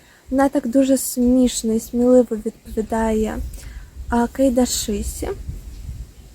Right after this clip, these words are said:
М, тож, хочу дочитати. І мені дуже подобається оця обкладинка. І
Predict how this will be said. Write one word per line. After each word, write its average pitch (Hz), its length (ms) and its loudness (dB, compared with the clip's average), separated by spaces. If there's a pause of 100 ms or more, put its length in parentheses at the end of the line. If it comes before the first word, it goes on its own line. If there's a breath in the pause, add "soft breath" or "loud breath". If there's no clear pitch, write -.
(300)
М, 247 420 6 (840 loud breath)
тож, 285 420 4 (920)
хочу 277 180 2
дочитати. 220 500 -6
І 247 80 2
мені 277 200 4
дуже 262 380 2
подобається 233 960 0
оця 226 300 -4
обкладинка. 214 680 -6 (1040 loud breath)
І 269 380 6